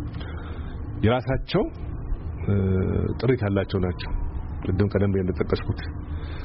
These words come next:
ስለዚህ የራሳቸውን ጥሪት በመጠ-፣ በመጠቀም ብዙ ርቀት መሄድ የሚችሉ ናቸው። ስለዚህ ሊረ-፣ ሊረዱ በሚገባበት ሰዓት ይረዳሉ። ይሄ ማለት ግን፣ ይሄ ማለት ግን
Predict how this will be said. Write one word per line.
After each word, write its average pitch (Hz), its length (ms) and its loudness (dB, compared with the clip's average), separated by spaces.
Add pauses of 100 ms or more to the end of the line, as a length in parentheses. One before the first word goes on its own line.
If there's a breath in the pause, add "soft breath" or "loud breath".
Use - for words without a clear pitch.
ስለዚህ 113 300 2
የራሳቸውን 117 540 2
ጥሪት 110 240 2
በመጠ-፣ 104 480 4
በመጠቀም 104 600 2 (1200 loud breath)
ብዙ 110 180 6
ርቀት 120 260 2
መሄድ 98 180 4
የሚችሉ 92 360 0
ናቸው። 85 300 -2 (360)
ስለዚህ 120 340 4 (100)
ሊረ-፣ 120 380 4
ሊረዱ 117 440 4
በሚገባበት 101 720 2
ሰዓት 185 260 2
ይረዳሉ። 87 460 2 (840 loud breath)
ይሄ 107 160 6 (120)
ማለት 107 360 2
ግን፣ 92 280 4
ይሄ 104 180 4
ማለት 101 300 0
ግን 127 200 4